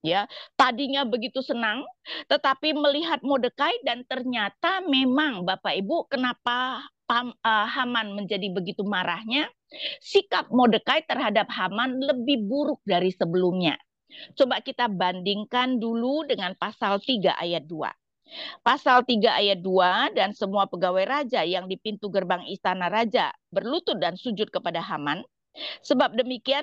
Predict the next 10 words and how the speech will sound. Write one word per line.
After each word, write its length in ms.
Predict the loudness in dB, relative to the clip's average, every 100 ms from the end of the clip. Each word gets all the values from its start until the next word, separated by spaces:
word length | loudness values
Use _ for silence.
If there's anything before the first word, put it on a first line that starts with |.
| 0
diperintahkan 720 | 0 4 4 4 2 2 0
raja 320 | 2 0 -2
tentang 400 | -2 -2 -2 -2
dia, 160 | -2 -4
tetapi 400 | -4 -4 -2 -2
Mordekai 560 | 0 0 0 -2 -4 _
tidak 480 | -2 -2 0 -2 0
berlutut 640 | -2 0 -2 2 2 2
dan 240 | 0 0 -4
tidak 240 | -2 -2